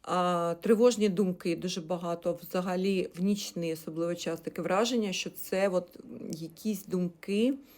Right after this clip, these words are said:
і відчуття точать. От знаєте, от внутрішні якісь є моменти, пов'язані з тим, що от не дає спокою цій людині. Пов'язане це з вами.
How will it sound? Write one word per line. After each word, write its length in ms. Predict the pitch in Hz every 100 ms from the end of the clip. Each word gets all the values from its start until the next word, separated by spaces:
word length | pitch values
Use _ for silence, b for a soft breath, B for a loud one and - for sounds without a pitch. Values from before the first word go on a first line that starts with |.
| B
і 120 | 180 170
відчуття 720 | 175 - 196 190 226 233 233 B B _ _
точать. 960 | - 226 190 185 - - 160 160 - - -
От 100 | 170
знаєте, 400 | 196 233 254 190
от 160 | 175 - _ _ _ _ _ _
внутрішні 880 | 175 185 214 269 233 175 175 - 160
якісь 400 | 156 - 185 - -
є 520 | 165 147 147 175 202
моменти, 600 | 185 175 160 180 202 185
пов'язані 600 | - 151 170 165 165 156
з 60 | 147
тим, 220 | - 190
що 180 | - 165
от 180 | 165 170
не 140 | 170
дає 400 | 151 170 156 190
спокою 680 | - - - 190 185 147 143
цій 200 | - 151
людині. 480 | 147 139 139 - - B B B B B _
Пов'язане 720 | 196 170 170 220 285 254 180
це 220 | - -
з 120 | 190 185
вами. 500 | 180 151 131 -